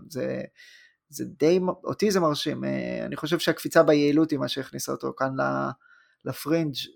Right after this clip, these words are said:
של ה-, של הרשימה, אבל אני מסכים שגם אין הרבה צורך להתעכב עליו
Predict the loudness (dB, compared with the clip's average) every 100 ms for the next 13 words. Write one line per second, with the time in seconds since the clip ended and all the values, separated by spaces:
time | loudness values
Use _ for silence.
0 | -12 -4 0 0 0 0 -2 0 0 0
1 | -4 -2 0 2 0 -4 -8 -8 -8 -6
2 | -6 -6 -4 -4 -4 -8 _ _ _ _
3 | _ _ 0 0 2 -2 -2 -2 0 -2